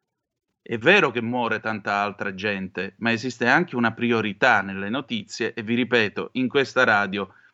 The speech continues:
almeno in questa trasmissione, per quello di cui io sono responsabile, perché io sono l'autore di questo programma,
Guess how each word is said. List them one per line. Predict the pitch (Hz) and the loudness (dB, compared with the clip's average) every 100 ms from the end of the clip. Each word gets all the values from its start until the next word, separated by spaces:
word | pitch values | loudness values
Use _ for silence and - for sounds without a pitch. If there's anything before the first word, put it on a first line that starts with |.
| _ _ | _ _
almeno | 110 127 143 117 | -2 2 2 2
in | 107 | 0
questa | 101 170 151 131 | 0 0 2 0
trasmissione, | 127 110 123 120 151 117 101 | 0 0 -4 -2 0 0 0
per | 95 101 | -4 -4
quello | - 135 117 | 0 0 0
di | 107 | -2
cui | 98 127 117 135 | -2 0 2 2
io | 123 | 2
sono | 107 104 104 | 2 -2 -2
responsabile, | 104 - 107 98 117 101 98 101 | -2 -4 -6 0 2 2 -2 -4
perché | 101 - 107 | -6 -6 -4
io | 127 123 101 | 0 0 0
sono | 107 104 98 | -2 0 0
l'autore | 101 95 113 107 | 0 2 2 2
di | 98 | 0
questo | 95 101 - | -4 -4 -2
programma, | 131 175 113 98 95 90 | 2 4 6 4 2 -4